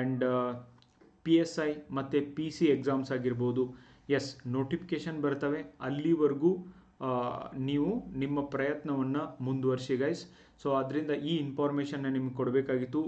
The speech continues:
ನಿನ್ನೆ ಹೌಸ್ ಒಳಗೂ ಕೂಡ ಹೇಳಿದ್ದಾರೆ, ಅಂದರೆ definitely government is serious and, ಆ, ಅದು ನಿಮಗೆ ನೋಟಿಫಿಕೇಷನ್ ಬರ್ಬೋದು. ಒಳ ಮೀಸಲಾತಿ ಎಲ್ಲ ಆಗೋದ್ರೆ, ಆ, ಆಗ್ತಾ ಇರೋದ್ರಿಂದ, ಎಸ್, ಅಧಿಸೂಚನೆನ ಮಾಡ್ತಾರೆ. ಆದರೆ ಯಾವಾಗ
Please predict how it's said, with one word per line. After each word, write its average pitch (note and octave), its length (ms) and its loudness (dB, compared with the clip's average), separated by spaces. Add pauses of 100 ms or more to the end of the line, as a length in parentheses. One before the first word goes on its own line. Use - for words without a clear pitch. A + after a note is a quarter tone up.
(120)
ನಿನ್ನೆ D3 260 -2
ಹೌಸ್ C#3+ 320 -2
ಒಳಗೂ D3+ 280 0
ಕೂಡ C#3+ 200 -2
ಹೇಳಿದ್ದಾರೆ, C3 440 0
ಅಂದರೆ C#3 760 -2 (160)
definitely D3+ 640 0 (200)
government C#3 460 -2
is D3 220 0
serious C#3 300 2 (600)
and, C3 180 0
ಆ, C3 120 2
ಅದು C3+ 800 -2
ನಿಮಗೆ C3+ 440 2
ನೋಟಿಫಿಕೇಷನ್ C3 680 -2
ಬರ್ಬೋದು. B2+ 420 0
ಒಳ D3 220 2
ಮೀಸಲಾತಿ C#3+ 560 -2
ಎಲ್ಲ C3+ 160 4
ಆಗೋದ್ರೆ, B2+ 500 2
ಆ, B2 180 -4 (340)
ಆಗ್ತಾ B2+ 260 -2
ಇರೋದ್ರಿಂದ, C3 420 0 (540)
ಎಸ್, - 380 -4
ಅಧಿಸೂಚನೆನ C#3+ 680 0
ಮಾಡ್ತಾರೆ. C#3+ 760 -2 (100)
ಆದರೆ C#3+ 240 2
ಯಾವಾಗ C#3+ 360 2